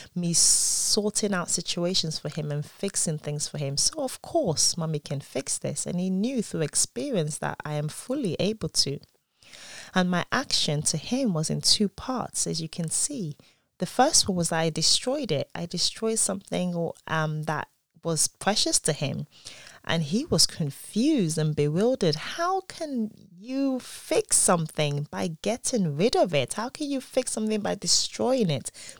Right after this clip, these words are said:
by emptying it out? I don't get it." What was I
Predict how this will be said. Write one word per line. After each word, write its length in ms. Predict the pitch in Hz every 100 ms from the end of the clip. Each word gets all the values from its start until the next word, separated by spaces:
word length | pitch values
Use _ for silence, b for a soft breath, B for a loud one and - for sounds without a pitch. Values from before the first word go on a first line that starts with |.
| -
by 140 | 196 -
emptying 560 | 240 254 - 247 233 220
it 100 | -
out? 260 | 247 220 -
I 180 | 175 -
don't 340 | - 226 220 -
get 180 | 196 233
it." 420 | 247 - - - b b b b b b b b
What 460 | - 196 233 - - - _ _
was 260 | 185 196 185 -
I 300 | 175 170